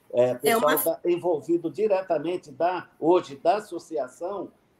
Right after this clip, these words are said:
Speaker 1: todo mundo põe a mão na massa e, e a coisa tem que sair. E
Speaker 2: E
Speaker 1: tem
Speaker 2: é
Speaker 1: que
Speaker 2: uma
Speaker 1: sair da
Speaker 2: festa de
Speaker 1: melhor
Speaker 2: família,
Speaker 1: maneira.
Speaker 2: né, Calu?
Speaker 1: Oi?
Speaker 2: Isso é bom. E é uma festa de família. Isso é
Speaker 1: Sim,
Speaker 2: bom a
Speaker 1: uma
Speaker 2: gente
Speaker 1: festa
Speaker 2: deixar
Speaker 1: de
Speaker 2: bem
Speaker 1: família.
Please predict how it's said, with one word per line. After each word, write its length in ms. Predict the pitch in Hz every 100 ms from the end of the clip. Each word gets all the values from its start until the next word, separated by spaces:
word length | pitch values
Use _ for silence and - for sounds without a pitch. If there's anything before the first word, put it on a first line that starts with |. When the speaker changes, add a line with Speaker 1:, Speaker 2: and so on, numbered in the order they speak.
| -
Speaker 1:
todo 240 | 190 190
mundo 260 | 170 180 165
põe 240 | 156 165
a 60 | 147
mão 120 | 156
na 140 | 147
massa 420 | 120 139 165 - 165
e, 1000 | 160 147 139 131 127 123 120 117 110 104
e 140 | 127
a 80 | 139
coisa 320 | 139 143 139
tem 180 | - 143
que 100 | 143
sair. 360 | - 151 139 104 - _ _ -
E 60 |
Speaker 2:
E 40 | -
Speaker 1:
tem 100 | 254
Speaker 2:
é 20 |
Speaker 1:
que 60 | 254
Speaker 2:
uma 180 | 285 277
Speaker 1:
sair 80 | 294
da 60 |
Speaker 2:
festa 240 | 285 339 330
de 100 | 311
Speaker 1:
melhor 120 | 339
Speaker 2:
família, 420 | 440 330 294 254
Speaker 1:
maneira. 200 | 254 247
Speaker 2:
né, 0 |
Calu? 440 | 254 233 214 165 175 - _ -
Speaker 1:
Oi? 200 | 156 190
Speaker 2:
Isso 160 | - 320
é 40 |
bom. 320 | 262 294 294 - _
E 120 | 233 226
é 60 |
uma 140 | 247 269
festa 300 | 262 - 269
de 100 | 277
família. 440 | 359 339 262 233
Isso 220 | 196 - 262
é 20 |
Speaker 1:
Sim, 40 |
Speaker 2:
bom 80 | 208
a 20 | 277
Speaker 1:
uma 80 |
Speaker 2:
gente 160 | 277 -
Speaker 1:
festa 60 | -
Speaker 2:
deixar 320 | - - 220
Speaker 1:
de 80 | 226
Speaker 2:
bem 220 | 233 277
Speaker 1:
família. 220 | 311 190